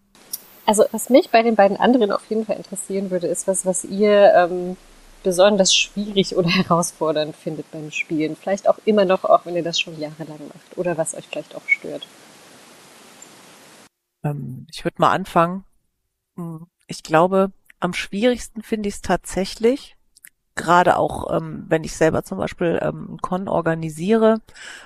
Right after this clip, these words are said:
Speaker 2: ähm, dass ich immer noch nicht ein, ein hundertprozentiges, ähm, Prozedere habe, um so richtig tief in die Rolle reinzukommen. Das heißt, ich hab manchmal, äh, labs, wo ich innerhalb von fünf Minuten ganz krass im Charakter bin und richtig schön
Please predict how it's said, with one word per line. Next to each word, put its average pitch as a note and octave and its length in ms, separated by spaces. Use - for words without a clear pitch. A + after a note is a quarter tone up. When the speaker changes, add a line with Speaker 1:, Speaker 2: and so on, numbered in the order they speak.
Speaker 2:
ähm, F#3+ 420
dass G3 160
ich F#3 120
immer A3+ 200
noch G3+ 140
nicht G#3+ 260
ein, F3 220
ein E3+ 180
hundertprozentiges, F#3+ 1300
ähm, D#3+ 320
Prozedere G3 720
habe, F#3+ 300
um F3 260
so - 160
richtig G3 540
tief G3+ 340
in F#3 100
die E3 80
Rolle F3 360
reinzukommen. C#3+ 720
Das D#3+ 160
heißt, F3 220
ich F3+ 160
hab F3+ 160
manchmal, A3 560
äh, F3 220
labs, F3 460
wo F#3 120
ich - 180
innerhalb F3+ 380
von E3+ 160
fünf - 380
Minuten G#3 500
ganz B3+ 320
krass - 380
im G3+ 140
Charakter F#3+ 500
bin F#3 260
und - 340
richtig G#3+ 380
schön A3+ 380